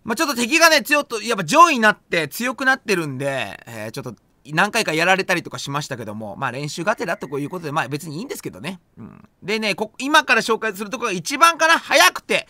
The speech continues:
他にもね、ちょっといっぱいあるんですけど、ちょこちょこちょこちょこあるんですけども、まあここがちょっと一番早かったかなって感じでしょうかね。さあ行きましょう。で、キャンプね、うん、開通してんのかな？開通してなかったら、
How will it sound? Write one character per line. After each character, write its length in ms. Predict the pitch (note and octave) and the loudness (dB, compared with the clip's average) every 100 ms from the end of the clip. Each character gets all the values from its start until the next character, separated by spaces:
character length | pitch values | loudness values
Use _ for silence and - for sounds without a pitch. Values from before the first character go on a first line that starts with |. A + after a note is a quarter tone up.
| _ | _
他 240 | - C#4+ G4+ | -4 4 6
に 100 | G4+ | 6
も 80 | C4+ | 2
ね、 100 | A3 | 0
ち 80 | |
ょ 40 | C#4+ | -2
っ 20 | |
と 80 | G3+ | -4
い 60 | |
っ 60 | G#3 - | -4 2
ぱ 100 | E4 | 6
い 40 | D4 | 8
あ 60 | |
る 80 | E4+ | 6
ん 20 | |
で 80 | G#3 | 0
す 80 | - | -4
け 80 | C#3 | -2
ど、 240 | D3+ C#3 | 0 0
ち 60 | - | 0
ょ 40 | |
こ 120 | A3 | -2
ち 40 | F3 | 0
ょ 40 | |
こ 100 | D3+ | -4
ち 60 | D#3 | -4
ょ 40 | |
こ 100 | D#3 | -6
ち 40 | C#3 | -4
ょ 60 | |
こ 80 | C3+ | 0
あ 80 | D#3+ | 0
る 80 | D3 | 0
ん 20 | |
で 80 | A2+ | -10
す 80 | |
け 80 | - | -14
ど 80 | G2 | -8
も、 320 | C3 C#3+ - _ _ _ _ _ _ _ _ _ - - | -2 -2 -2 _ _ _ _ _ _ _ _ _ -20 -12
ま 80 | - | -12
あ 20 | |
こ 160 | - G3+ | -10 -10
こ 160 | D4+ | -6
が 160 | D#4 D#4 | 0 0
ち 80 | D#4+ | 0
ょ 60 | |
っ 40 | D#4 | -4
と 120 | A#3 | -6
一 240 | G3+ A#3 | -6 -6
番 260 | A#3 C4 - - - | 0 0 0 -6 -6
早 320 | B3 D#4 D#4+ | 0 2 2
か 200 | - B3 | 4 4
っ 80 | - _ | 2 _
た 280 | F3 D#3+ - _ | 6 6 4 _
か 160 | - F3 | -4 0
な 220 | G#3 A#3+ | 6 4
っ 80 | A#3+ | 4
て 100 | A3 | -8
感 160 | C3 C3 | -8 -8
じ 80 | C3 | -8
で 60 | |
し 100 | B2+ | -10
ょ 40 | G#2 | -12
う 20 | |
か 100 | G2 | -14
ね。 220 | A#2 - _ | -16 -16 _
さ 140 | - | -14
あ 20 | |
行 60 | A2+ | -14
き 60 | A#2+ | -12
ま 120 | A#2+ | -8
し 60 | C3 | -6
ょ 260 | A2 - | -6 -8
う。 40 | _ _ _ - - - _ _ _ _ - | _ _ _ -16 -16 -16 _ _ _ _ -6
で、 100 | G#3 | 0
キ 120 | E4+ | 6
ャ 100 | F#4+ | 6
ン 60 | F4 | 6
プ 80 | |
ね、 240 | A3 G3 - _ | 0 0 -2 _
う 40 | F3 E3 E3 | -20 -20 -20
ん、 40 | - | -12
開 180 | - - | -12 -12
通 120 | B3 | -12
し 100 | - | -10
て 80 | B3+ | -8
ん 20 | |
の 60 | |
か 80 | F#3+ | -4
な？ 80 | E3+ | 0
開 220 | D4+ E4+ | 2 2
通 80 | F4 | 0
し 80 | - | -2
て 60 | |
な 80 | A4+ | 2
か 100 | - | 4
っ 40 | - | 6
た 80 | |
ら、 220 | G3+ C#3 | 6 6